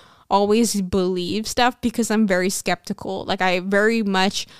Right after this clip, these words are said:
want, I try to poke holes in things. Like, my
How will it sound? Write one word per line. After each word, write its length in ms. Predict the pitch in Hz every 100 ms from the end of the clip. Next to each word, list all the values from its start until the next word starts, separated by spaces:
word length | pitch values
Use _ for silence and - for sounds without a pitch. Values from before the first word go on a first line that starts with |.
| - _ 208
want, 560 | 190 190 196 208 202
I 380 | - 190 214 - -
try 400 | - 214 190 220
to 180 | - 214
poke 400 | - 226 202 -
holes 600 | - 214 208 214 214 185
in 140 | 175
things. 320 | - - -
Like, 160 | 185 208
my 400 | 196 190 190